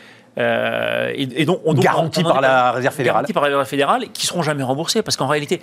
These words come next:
Speaker 2: Jamais.
Speaker 1: en réalité, qu'est-ce qui se passe ? On, on f-, on a fait un truc, on a inventé un truc de gestion de la monnaie qui est complètement absurde. C'est-à-dire qu'on a une richesse qui augmente en permanence.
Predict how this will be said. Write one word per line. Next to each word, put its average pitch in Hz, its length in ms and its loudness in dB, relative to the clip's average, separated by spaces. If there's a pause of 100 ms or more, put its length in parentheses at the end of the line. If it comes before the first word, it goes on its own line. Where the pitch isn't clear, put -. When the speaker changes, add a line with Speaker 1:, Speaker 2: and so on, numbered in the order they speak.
Speaker 2:
Jamais. 85 180 -6 (140)
Speaker 1:
en 139 60 0
réalité, 175 180 -2
qu'est-ce - 140 -4
qui 160 100 -6
se - 60 -6
passe ? 127 240 -2 (260)
On, - 160 -6
on 156 60 -2
f-, - 160 -6
on 156 100 -2
a 180 80 0
fait 269 120 -4
un 226 120 0
truc, 180 300 -6
on 120 80 -4
a 127 40 0
inventé 190 300 -2
un 180 100 -2
truc - 320 -8
de 117 200 -2
gestion 156 280 -4
de 190 60 -4
la 147 80 0
monnaie 170 380 -2
qui - 100 -10
est - 20 -8
complètement 190 320 -4
absurde. 113 380 -6 (500)
C'est-à-dire 143 360 -2
qu'on 160 160 0
a 185 40 2
une 170 140 0
richesse 180 420 0
qui 147 120 -4
augmente 143 220 -2
en 131 60 -2
permanence. 123 560 -4